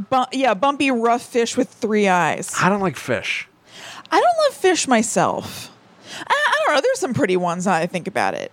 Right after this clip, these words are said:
Speaker 1: You know what I mean? Think about an aquarium. Sometimes they're really pretty.
Speaker 2: You think about an aquarium.
Speaker 1: Okay, I will.
Speaker 2: Fine.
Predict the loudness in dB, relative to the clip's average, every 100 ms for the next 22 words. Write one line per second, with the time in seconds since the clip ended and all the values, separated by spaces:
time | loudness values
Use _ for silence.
0 | _ _ _ 0 0 2 0 0 0 0
1 | 0 -2 0 2 2 -2 -6 0 0 0
2 | 0 2 0 0 -4 -4 -6 -4 -4 0
3 | 0 0 -2 -4 -8 -4 -2 -2 -4 -8
4 | -14 _ _ _ -2 0 2 2 0 0
5 | 0 0 -2 -2 -2 -2